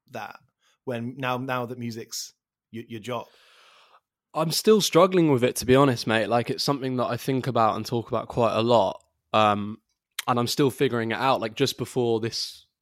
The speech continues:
Speaker 2: pandemic happened, I was actually, like, started working part-time in a florist just because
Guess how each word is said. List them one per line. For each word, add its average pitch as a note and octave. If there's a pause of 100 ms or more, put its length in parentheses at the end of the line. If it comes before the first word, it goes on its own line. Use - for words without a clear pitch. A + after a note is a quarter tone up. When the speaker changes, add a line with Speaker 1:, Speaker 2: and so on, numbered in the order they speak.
(280)
Speaker 2:
pandemic A2+
happened, G#2
I G#2+
was G#2
actually, G#2
like, G#2 (520)
started A2
working G#2+
part-time G#2+
in G2+
a G2
florist G#2+
just -
because G2